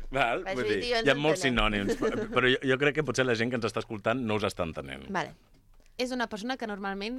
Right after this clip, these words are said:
Speaker 3: li agraden les persones del
Speaker 1: Del gè-,
Speaker 3: sexe
Speaker 1: gènere.
Speaker 3: o-, del gènere oposat, però que de vegades poden tenir flexibilitat a l'hora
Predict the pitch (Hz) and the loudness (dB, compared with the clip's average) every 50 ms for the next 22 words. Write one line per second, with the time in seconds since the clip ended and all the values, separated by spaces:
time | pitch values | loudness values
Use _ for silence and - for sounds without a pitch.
0 | - - 208 208 190 185 180 175 175 190 202 202 196 185 165 165 156 151 147 143 | -10 -10 -6 -4 -2 -2 -2 -4 -4 -4 -2 -2 -2 -2 -4 -6 -10 -10 -12 -18
1 | _ _ _ _ _ _ _ _ 196 190 185 180 180 170 - _ _ - 180 170 | _ _ _ _ _ _ _ _ -8 -4 -2 -2 -4 -4 -6 _ _ -10 -8 -8
2 | - - - 214 208 202 190 165 151 151 - - - - _ _ _ _ _ - | -8 -12 -8 -6 -6 -6 -6 -8 -10 -10 -12 -12 -14 -14 _ _ _ _ _ -12
3 | 170 180 175 175 180 175 85 85 - 208 202 92 85 - - 175 156 123 117 110 | -6 -4 -2 -2 -2 -4 -4 -2 -2 -2 -2 -2 -4 -4 -4 0 2 2 2 2
4 | 92 80 80 76 73 - - 202 202 190 180 220 214 214 190 185 180 170 - - | 0 -4 -6 -8 -10 -6 -6 -4 -4 -4 -4 -4 -4 -2 -2 -2 -2 -2 -4 -8
5 | 180 165 175 214 214 226 262 - _ _ _ _ _ _ _ _ - - _ _ | -10 -4 -2 0 0 0 -2 -4 _ _ _ _ _ _ _ _ -20 -20 _ _
6 | _ _ _ _ _ _ - 233 233 226 - 226 208 202 190 196 185 208 226 233 | _ _ _ _ _ _ 0 2 2 4 2 0 -2 0 0 0 2 2 2 2
7 | 226 233 254 320 - - - - - _ _ _ _ _ _ - 240 226 226 226 | 0 -2 -6 -6 -8 -12 -14 -16 -18 _ _ _ _ _ _ 0 2 2 2 2
8 | 220 226 220 208 - 226 202 196 - - 226 196 190 180 175 180 175 - 208 196 | -2 -4 -4 -2 0 -2 -2 -2 -2 -6 -4 -4 -2 -2 -2 -2 0 2 2 2
9 | 226 - _ _ _ _ _ _ _ _ _ - 196 196 190 190 185 185 190 202 | 2 -2 _ _ _ _ _ _ _ _ _ -2 0 2 4 4 4 2 2 0
10 | 247 | -4